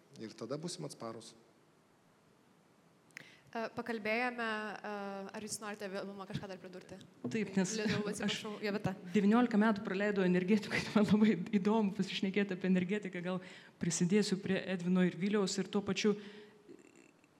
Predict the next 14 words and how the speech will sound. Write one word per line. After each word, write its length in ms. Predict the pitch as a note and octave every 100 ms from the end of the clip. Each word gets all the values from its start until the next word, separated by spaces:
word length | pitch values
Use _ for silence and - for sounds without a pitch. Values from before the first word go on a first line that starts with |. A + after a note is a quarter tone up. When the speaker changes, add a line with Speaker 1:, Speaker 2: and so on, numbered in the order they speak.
| _
Speaker 3:
kaip 360 | B3+ C4+ - - -
matau 460 | G#3+ G#3+ C4 B3+ B3
iš 140 | F#3+ -
perspektyvos 800 | G#3+ F#3 G#3 - F#4 A3 E3 E3+
laiko, 320 | E3+ D#3 D#3
tai 380 | D3 G3+ G3 - F#3
vis 160 | A#3 G3+
dėlto 320 | G3 G#3+ G3+ G#3+ -
negalim 480 | G3+ E3+ G#3 A3+ G#3
sakyti 460 | F3+ F#3 A3 A3 F3
tikrai, 240 | G3+ G#3+
kad 240 | G3 F3+ -
blogai, 540 | D#3+ F3 D#3 E3+ C4+ D4+ - -
nes 320 | - G3+ G3